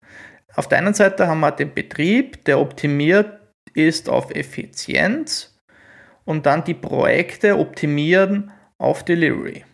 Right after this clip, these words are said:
Und irgendwo dazwischen sitzt halt die Architektur <laughs> und versucht später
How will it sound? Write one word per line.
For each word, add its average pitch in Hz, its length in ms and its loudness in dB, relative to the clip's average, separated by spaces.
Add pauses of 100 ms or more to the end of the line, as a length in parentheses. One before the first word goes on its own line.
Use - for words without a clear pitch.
(640)
Und 165 240 -2
irgendwo 202 760 4
dazwischen 220 1120 -2
sitzt - 680 -6
halt 139 460 -4 (380)
die 160 80 0
Architektur - 680 -2 (280)
<laughs> - 400 -12
und 208 160 0
versucht 202 440 0
später 214 720 2